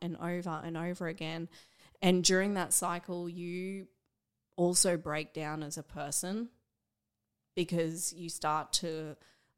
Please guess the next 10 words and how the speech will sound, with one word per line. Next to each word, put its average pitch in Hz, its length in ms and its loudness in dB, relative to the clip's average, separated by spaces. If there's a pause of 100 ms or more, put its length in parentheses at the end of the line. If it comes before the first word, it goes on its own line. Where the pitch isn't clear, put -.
lose 170 260 4
a 160 60 2
lot 170 200 2
of 160 60 -6
confidence. 151 1000 -4
You 170 140 -10
start 156 480 -2
to 156 460 0 (760)
really 180 420 4
feel 180 680 -4